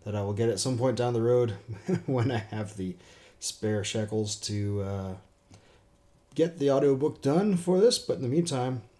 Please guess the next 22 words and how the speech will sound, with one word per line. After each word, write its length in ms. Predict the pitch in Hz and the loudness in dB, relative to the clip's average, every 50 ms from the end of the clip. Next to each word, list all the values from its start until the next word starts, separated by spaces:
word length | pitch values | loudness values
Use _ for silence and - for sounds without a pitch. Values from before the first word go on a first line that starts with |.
| _ _ _ - 120 120 127 | _ _ _ -14 -12 -10 -10
I'll 80 | 131 123 104 | -10 -12 -10
put 160 | - 120 107 | -8 -4 -2
out 180 | 110 110 110 104 | -2 -2 -2 -2
a 140 | 101 95 92 95 - _ _ _ - - _ _ _ _ _ - | -4 -6 -8 -10 -16 _ _ _ -20 -20 _ _ _ _ _ -8
read 240 | - 104 120 117 104 | -4 0 0 0 2
by 160 | 92 120 113 | 2 2 4
the 140 | 113 117 107 | 4 4 2
owner 300 | 95 113 117 110 110 104 | 2 0 0 0 0 0
version 520 | 98 101 104 101 98 90 90 104 101 98 90 | 0 0 -2 -2 -2 -2 -2 -4 -4 -4 -4
too. 360 | - - 110 104 98 90 85 | -4 -4 -2 -2 -2 -2 -4
How's 220 | 92 95 95 90 | -6 -6 -8 -8
that 180 | 95 95 92 92 | -8 -8 -8 -10
sound? 340 | - - 78 64 58 60 - _ _ _ - _ _ _ _ _ _ _ - | -10 -10 -12 -14 -16 -18 -20 _ _ _ -20 _ _ _ _ _ _ _ -16
And 160 | 90 82 80 | -14 -12 -12
it 100 | 82 82 | -12 -12
can 100 | - 90 | -12 -10
come 180 | 87 95 92 87 | -8 -6 -6 -6
from 180 | - - 92 | -6 -6 -6
this. 400 | 90 82 - - - - - - - _ _ _ _ _ _ _ _ _ _ _ _ _ _ _ _ _ _ _ _ _ _ _ _ _ _ _ _ _ _ - | -6 -6 -8 -12 -14 -16 -16 -18 -20 _ _ _ _ _ _ _ _ _ _ _ _ _ _ _ _ _ _ _ _ _ _ _ _ _ _ _ _ _ _ -10
So 500 | - - 113 104 101 104 104 98 98 - _ _ _ - | -4 -2 0 2 2 2 2 0 -2 -8 _ _ _ -16
sit 240 | - - 113 - | -12 -12 -8 -2
back, 360 | - 135 156 175 170 165 - | 0 2 4 4 2 2 -2